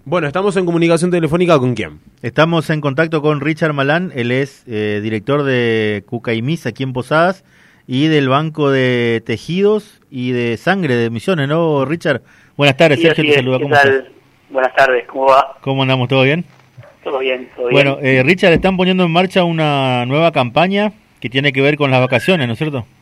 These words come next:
Speaker 3: Sí, bueno, eh, para esta época muchas veces se dificulta poder asistir adecuadamente a los hospitales con, con las donaciones de sangre,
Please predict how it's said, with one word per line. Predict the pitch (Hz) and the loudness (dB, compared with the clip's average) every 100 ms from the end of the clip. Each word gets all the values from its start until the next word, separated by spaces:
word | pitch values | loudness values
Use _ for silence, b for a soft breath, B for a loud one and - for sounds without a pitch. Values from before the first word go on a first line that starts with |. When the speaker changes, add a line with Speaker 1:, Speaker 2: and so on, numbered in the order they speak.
| _ _ _ - - | _ _ _ -8 2
Speaker 3:
Sí, | 196 | 4
bueno, | 185 190 147 139 131 143 - | 6 6 6 4 4 0 -8
eh, | 180 143 139 - | 0 2 2 2
para | 147 | 0
esta | 170 160 | 2 2
época | 170 185 180 175 151 139 127 123 - _ _ _ _ _ - - - _ | 2 2 2 6 6 6 6 2 -8 _ _ _ _ _ -20 -20 -20 _
muchas | 170 151 160 156 | -8 -6 0 0
veces | 156 147 | 0 -2
se | 143 | 0
dificulta | 135 - 131 165 175 - 151 135 127 - - - | 0 -4 -6 -4 -2 4 6 6 4 -2 -14 -2
poder | 131 143 | 2 2
asistir | 147 - - 143 139 135 | 0 -4 -8 -4 -2 0
adecuadamente | 131 131 143 139 139 | 0 0 2 2 2
a | 139 | -2
los | - | -2
hospitales | 135 127 147 156 151 | -10 -4 0 0 0
con, | - 131 120 117 _ b b b b _ | -6 -10 -10 -18 _ b b b b _
con | - 123 120 117 120 | -14 -10 -10 -12 -12
las | 117 | -8
donaciones | 123 - 135 135 | -8 -8 -8 -6
de | - | 0
sangre, | 156 156 170 202 | 0 0 -6 -8